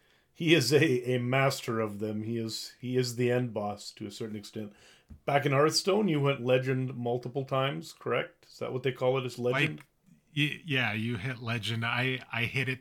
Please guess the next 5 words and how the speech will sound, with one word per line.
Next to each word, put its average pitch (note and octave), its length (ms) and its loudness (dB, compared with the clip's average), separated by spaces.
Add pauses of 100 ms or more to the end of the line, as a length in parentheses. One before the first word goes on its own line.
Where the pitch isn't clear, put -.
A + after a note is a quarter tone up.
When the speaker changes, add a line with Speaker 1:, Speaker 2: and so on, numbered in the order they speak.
Speaker 2:
thirty-two A#2+ 580 -6
consecutive - 680 -12 (120)
months. - 540 -10 (520)
Speaker 1:
Yeah. G#2+ 500 0 (420)
I, C#3 200 0